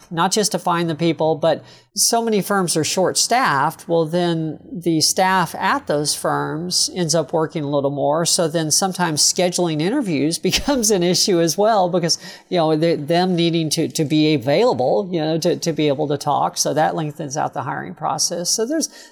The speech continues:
there's a number of factors. I, not every job takes twice as long, but I,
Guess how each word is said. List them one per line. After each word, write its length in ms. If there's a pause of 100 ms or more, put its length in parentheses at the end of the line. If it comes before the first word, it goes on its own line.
there's 180
a 40
number 300
of 80
factors. 640
I, 160 (540)
not 260
every 280
job 360
takes 260
twice 400
as 160
long, 800
but 400
I, 240